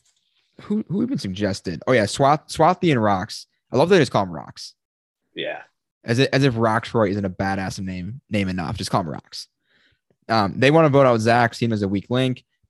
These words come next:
Speaker 1: Um, so we've got Zach, Tori, and Rocksroy as legitimate targets at the first vote. Incredible for me. I don't know. Did you think it was obvious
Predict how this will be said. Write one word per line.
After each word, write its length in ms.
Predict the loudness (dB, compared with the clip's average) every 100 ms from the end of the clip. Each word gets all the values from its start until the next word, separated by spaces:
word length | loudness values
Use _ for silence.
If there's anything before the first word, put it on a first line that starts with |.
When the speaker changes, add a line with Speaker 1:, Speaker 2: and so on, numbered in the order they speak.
| -12
Speaker 1:
Um, 120 | -10
so 100 | -6
we've 100 | -2
got 280 | -2 -2 -6 _ _ _ _ _ _ _ -14
Zach, 460 | -4 -2 -2 -4 _ _ _ _ -10
Tori, 540 | -4 -4 -2 -6 -8 _ _ _ _ -8
and 200 | -4 -2
Rocksroy 560 | -2 -4 -6 -8 -8 -12 _ -10
as 200 | -8 -6
legitimate 580 | -6 0 0 2 0 -4 _ _ _ _ _ _ _ _ _ -2
targets 500 | 0 0 -4 -10 -16 _ _ -8
at 60 |
the 80 | -2
first 260 | 0 0 0
vote. 300 | -4 -4 _ _ _ _ _ _ _ _ _ _ _ _ -4
Incredible 600 | -2 2 2 2 -4 -6 _ -6
for 120 | -4
me. 260 | -2 -6 -10 _
I 60 | 2
don't 100 | 4
know. 140 | 4
Did 180 | 2 0
you 80 | 0
think 180 | -2 0
it 60 |
was 100 | 0
obvious 540 | -2 -4 -4 -4 -8